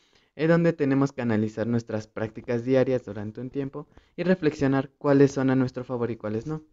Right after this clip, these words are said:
Si lo hacemos, lograremos mejorar como personas.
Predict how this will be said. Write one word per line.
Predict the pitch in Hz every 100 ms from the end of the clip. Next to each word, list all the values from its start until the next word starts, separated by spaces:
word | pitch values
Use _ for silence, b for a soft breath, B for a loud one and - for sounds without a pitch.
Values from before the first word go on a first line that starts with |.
| _ _ _ _
Si | 123
lo | 113
hacemos, | 110 131 131 147 160 -
lograremos | 120 110 113 113 120 131 127
mejorar | 107 107 110 -
como | 131 101
personas. | - 101 - 98 95